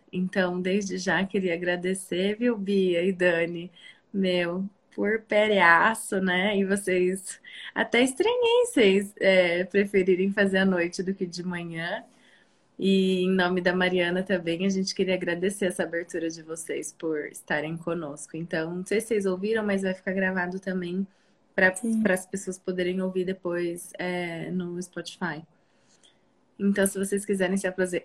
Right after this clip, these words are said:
Speaker 1: se apresentar agora do jeitinho de vocês, eu provavelmente vou estar aqui mais pra ouvir do que pra falar.
Speaker 2: Sim.
Speaker 1: Então, sejam bem-vindas.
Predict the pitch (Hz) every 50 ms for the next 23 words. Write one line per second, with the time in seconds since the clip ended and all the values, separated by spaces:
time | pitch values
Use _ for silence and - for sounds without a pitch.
0 | _ _ - - - 208 196 202 - 185 185 190 185 190 196 202 180 180 175 170
1 | 175 175 170 175 180 185 190 180 190 - - 190 180 180 180 180 175 165 175 175
2 | - - 190 185 202 220 214 208 202 214 208 _ - _ _ _ - 262 285 370
3 | 381 320 269 247 240 247 240 226 202 208 220 208 202 214 214 202 180 190 196 -
4 | - 214 208 208 196 175 170 175 175 185 196 - - 208 208 208 - 196 196 196
5 | - 214 226 214 151 - - _ _ _ _ _ _ _ _ _ _ _ _ _
6 | _ _ _ _ - - 180 180 190 196 175 175 190 220 - - _ _ _ _
7 | _ _ _ - - 202 196 208 208 202 202 208 220 226 214 208 190 190 185 185
8 | 190 - - _